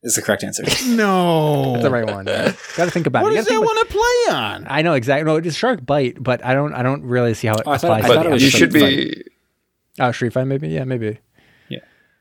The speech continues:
Speaker 1: Anyways,
Speaker 3: Yeah.
Speaker 1: at the time when Big Slamoo prepares for Fission City's comic book convention at a local convention
Speaker 3: Mm.
Speaker 1: center to meet his favorite comic book writer,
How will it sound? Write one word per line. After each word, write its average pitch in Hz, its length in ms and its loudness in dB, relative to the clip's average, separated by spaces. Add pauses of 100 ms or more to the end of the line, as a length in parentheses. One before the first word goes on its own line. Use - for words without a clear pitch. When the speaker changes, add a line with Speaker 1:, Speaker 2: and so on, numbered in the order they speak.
(500)
Speaker 1:
Anyways, 120 360 2
Speaker 3:
Yeah. 147 160 0
Speaker 1:
at 117 100 0
the 131 60 -2
time 143 360 -2
when 110 160 0
Big 117 240 0
Slamoo 110 640 2
prepares 101 460 -2
for 104 100 -2
Fission 107 340 0
City's 101 300 0
comic 110 460 -4
book - 160 -2
convention 104 680 -4
at - 120 -10
a 98 60 -8
local 101 360 2
convention 101 500 2
Speaker 3:
Mm. 104 40 2
Speaker 1:
center 90 320 0
to - 140 -4
meet 101 240 -2
his - 160 0
favorite 101 300 0
comic 107 340 -4
book 98 140 -2
writer, 101 460 -4